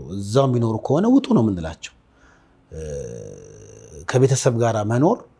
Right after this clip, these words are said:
እኔ ቤተሰብ ጋር መኖር፣ እኔ ስለ ሚስቴ አስባለሁ። ሚስቴ ቤተሰብም ጋር መኖር ስለ እኔ ያሳስባታል። በአንድም በሌላም ስንገናኝ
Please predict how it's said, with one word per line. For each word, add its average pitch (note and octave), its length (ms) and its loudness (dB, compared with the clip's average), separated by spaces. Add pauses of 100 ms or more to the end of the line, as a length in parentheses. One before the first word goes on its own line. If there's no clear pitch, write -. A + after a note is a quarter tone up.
(760)
እኔ A#2 140 4
ቤተሰብ D3 380 2
ጋር C3+ 200 2
መኖር፣ G3 200 4
እኔ A3 140 4
ስለ C3+ 180 0
ሚስቴ B2+ 240 -2
አስባለሁ። D#2+ 540 -4
ሚስቴ A2+ 220 -8
ቤተሰብም D3 380 2
ጋር C#3 160 2
መኖር D#3+ 240 0 (500)
ስለ - 140 2
እኔ D#3+ 100 6
ያሳስባታል። G2 640 -2
በአንድም C#3 340 2
በሌላም B2+ 240 2
ስንገናኝ C#3+ 500 0